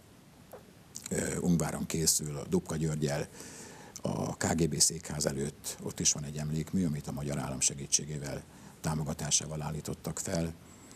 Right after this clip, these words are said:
Ö, Dubka Györgyről annyit kell elmondani, a filmben fogják hallani, hogy ő egy, egy igazi polihisztor, tehát ő egy író, történész. Amikor a, az interjút megbeszéltük, hogy találkozunk Ungváron, akkor egy ilyen kötekkönyvvel várt, és azt mind ő írta.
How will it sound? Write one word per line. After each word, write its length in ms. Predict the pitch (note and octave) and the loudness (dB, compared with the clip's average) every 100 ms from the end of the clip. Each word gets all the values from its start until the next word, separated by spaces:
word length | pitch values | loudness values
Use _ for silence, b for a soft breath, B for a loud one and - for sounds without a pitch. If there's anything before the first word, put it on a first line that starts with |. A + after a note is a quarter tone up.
| B B B - | B B B -6
Ö, 80 | D2 C2+ - - - - | -4 -2 -4 -6 -4 2
Dubka 260 | A#2 - | 2 2
Györgyről 400 | F2 F2 F2+ E2 | 2 2 2 2
annyit 260 | D#2+ D#2 D2 | 4 2 2
kell 180 | E2 D2+ | -2 0
elmondani, 580 | - E2 E2 D2+ D2 A#1+ | 2 2 4 4 0 -2
a 60 | |
filmben 340 | - E2 D2+ D2+ | 0 0 2 0
fogják 380 | D#2 D2+ D2 | -2 -2 -4
hallani, 380 | - D#2+ D2+ D#2 | -2 0 0 0
hogy 240 | D2 C2+ - | -2 -4 -2
ő 140 | E2 | 0
egy, 140 | D2+ C#2 | 0 -2
egy 140 | - | -4
igazi 260 | - D2 - | -4 -2 -2
polihisztor, 680 | - - - - - C#2+ - | -4 -6 0 2 2 0 -8
tehát 240 | - - | -8 -4
ő 40 | |
egy 160 | D2 D2+ G2 | -2 4 6
író, 360 | F2 D#2+ D2 - B B B B B B | 6 4 -2 -6 B B B B B B
történész. 760 | - E2 - F2 F#2+ G2+ - - - | 0 0 4 6 6 6 6 4 -2
Amikor 460 | F#2+ F#2+ E2+ E2+ D2+ | 2 2 4 2 2
a, 180 | D2+ - - - - D#2 D2+ | -2 -6 -16 -10 -6 -4 0
az 60 | F2 | 4
interjút 500 | F#2 E2+ D#2+ D#2+ F2+ | 4 4 0 2 4
megbeszéltük, 640 | F2 D#2 D#2 D2 D#2+ - | 4 6 4 2 -2 -4
hogy 100 | D#2 | -2
találkozunk 640 | E2+ D#2 D#2+ D#2 D2+ D2+ | 0 2 0 -2 -2 0
Ungváron, 540 | F2 D#2+ D#2 E2 F#2+ F2 B B B B | 2 2 2 2 4 2 B B B B
akkor 200 | - F2+ | 0 4
egy 80 | F#2+ | 6
ilyen 180 | D#2 | 4
kötekkönyvvel 800 | D#2 E2+ E2+ - D#2 D#2 D2 C#2+ | 2 0 -2 -4 0 0 -2 -4
várt, 320 | D2+ - - | -2 -2 0
és 100 | - | -2
azt 100 | - | 2
mind 200 | E3+ D#3+ | 4 4
ő 100 | - | 4
írta. 440 | - - - - | 0 -2 -4 -6